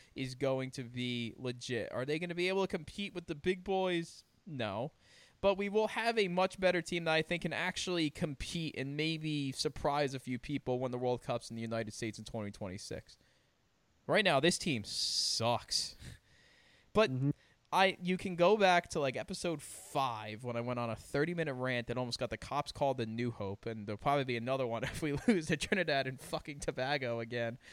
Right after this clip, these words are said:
Speaker 1: Um, the U S has such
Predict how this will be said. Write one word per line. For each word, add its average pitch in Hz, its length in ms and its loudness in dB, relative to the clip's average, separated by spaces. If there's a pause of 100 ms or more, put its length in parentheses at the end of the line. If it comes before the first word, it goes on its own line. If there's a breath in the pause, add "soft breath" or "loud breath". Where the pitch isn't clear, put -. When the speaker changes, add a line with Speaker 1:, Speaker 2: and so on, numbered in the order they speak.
(400 loud breath)
Speaker 1:
Um, 165 520 6 (1400)
the 190 100 4
U 226 380 6
S - 460 4 (200)
has 165 240 2
such - 480 4